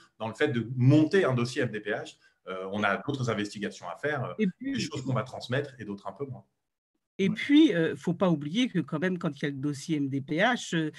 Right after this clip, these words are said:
Speaker 2: il y a aussi tous les au-, les autres bilans, hein, les bilans, euh, orthophoniques, euh, et cetera, qui viennent soutenir aussi, euh, euh, le, le, le trouble des apprentissages, hein.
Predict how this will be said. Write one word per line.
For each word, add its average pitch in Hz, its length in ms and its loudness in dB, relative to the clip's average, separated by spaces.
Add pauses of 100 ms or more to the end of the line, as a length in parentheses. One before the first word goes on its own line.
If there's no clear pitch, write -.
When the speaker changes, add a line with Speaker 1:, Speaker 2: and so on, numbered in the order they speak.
(180)
Speaker 2:
il 165 80 0
y 165 40 6
a 165 40 6
aussi 170 380 2
tous - 160 -2
les 185 260 4
au-, 220 140 0
les 165 240 2
autres 220 300 2
bilans, 226 480 4
hein, 190 160 0
les 151 180 2
bilans, 156 440 0
euh, 143 140 -4
orthophoniques, 180 1160 -2
euh, 165 320 -2
et 156 140 -6
cetera, 254 420 -2 (300)
qui 180 120 -4
viennent 175 220 4
soutenir 269 640 4
aussi, 202 480 -4
euh, 160 640 -8 (340)
euh, 160 260 -6
le, 151 280 -4
le, 143 580 -8 (160)
le 151 140 -8
trouble 151 180 -6
des 156 160 0
apprentissages, 165 720 -4 (300)
hein. 156 160 -12